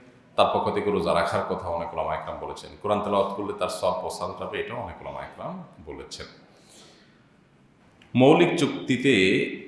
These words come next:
একটি কোম্পানির সাথে আমরা দুজন প্রতি পিস এক টাকা প্রিন্টের ছাপা করার চুক্তিবদ্ধ হয়ে কাজ করি। বারো লক্ষ পিস কাজ করার পর আমাকে এখন পঁয়ষট্টি পয়সা দিতে চাচ্ছে। ইসলামের দৃষ্টিতে এটা কি আমার প্রতি জুলুম?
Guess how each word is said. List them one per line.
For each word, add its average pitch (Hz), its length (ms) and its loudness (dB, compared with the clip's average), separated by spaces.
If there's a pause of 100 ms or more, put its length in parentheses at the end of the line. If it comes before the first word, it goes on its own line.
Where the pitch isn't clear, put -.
(100)
একটি 107 240 0
কোম্পানির 120 500 4
সাথে 123 640 -2
আমরা 104 220 4
দুজন 101 540 2 (120)
প্রতি 104 240 -4
পিস - 500 -4
এক 107 180 -2
টাকা 101 200 0
প্রিন্টের 101 480 -4
ছাপা 107 300 -2
করার 98 300 0
চুক্তিবদ্ধ 92 560 -6
হয়ে 107 200 2
কাজ - 280 -2
করি। - 220 -6 (880)
বারো 98 260 10
লক্ষ - 220 0 (100)
পিস 123 280 0
কাজ 98 200 6
করার 104 440 2
পর - 420 2 (640)
আমাকে 101 320 2
এখন 104 300 0
পঁয়ষট্টি 104 400 0
পয়সা 95 260 0
দিতে 90 240 -4
চাচ্ছে। - 400 -4
ইসলামের 98 300 -2
দৃষ্টিতে 101 420 -4
এটা 98 180 -4
কি 87 180 -6
আমার 85 240 -2
প্রতি - 200 -8
জুলুম? 104 320 -2